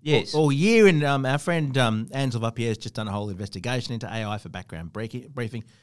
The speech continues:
Speaker 2: She's gonna come in and tell us about that in a couple of weeks. Um,
Speaker 1: Yes.
Speaker 2: but yes, this time last year you did get the A I
Speaker 1: Yes.
Speaker 2: to generate all the Chaser headlines.
Speaker 1: Yes, and it did, it did an all right job, but probably not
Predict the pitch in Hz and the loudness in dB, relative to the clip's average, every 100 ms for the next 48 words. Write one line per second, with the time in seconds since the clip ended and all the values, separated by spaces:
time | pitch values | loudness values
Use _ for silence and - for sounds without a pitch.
0 | _ 143 123 127 120 107 98 110 98 - | _ -8 -4 -2 -2 -2 -4 -4 -4 -6
1 | 87 95 85 101 - 92 104 - - _ | -10 -12 -12 -14 -10 -8 -8 -10 -16 _
2 | _ _ _ 143 135 131 127 - _ 123 | _ _ _ 2 4 4 -2 -10 _ 4
3 | 185 185 285 285 151 214 - 247 226 202 | 4 4 2 0 0 -2 4 6 6 4
4 | 202 185 180 156 190 185 202 156 131 143 | 4 2 2 4 4 6 4 2 2 6
5 | 143 165 110 87 123 - _ 113 90 160 | 8 8 6 4 -2 -6 _ 2 2 2
6 | 139 160 147 139 131 131 147 139 135 220 | 4 6 6 6 2 2 0 2 0 0
7 | 170 175 143 101 - - - 170 175 180 | -2 0 2 2 -2 -14 -4 2 4 4
8 | 208 160 - - 156 185 190 180 - 196 | 4 2 -10 -12 0 4 4 4 10 12
9 | 226 190 160 143 113 123 120 113 82 123 | 12 12 12 10 6 8 8 4 -2 -6
10 | 123 139 139 127 117 110 104 101 | 0 2 2 2 0 0 0 -2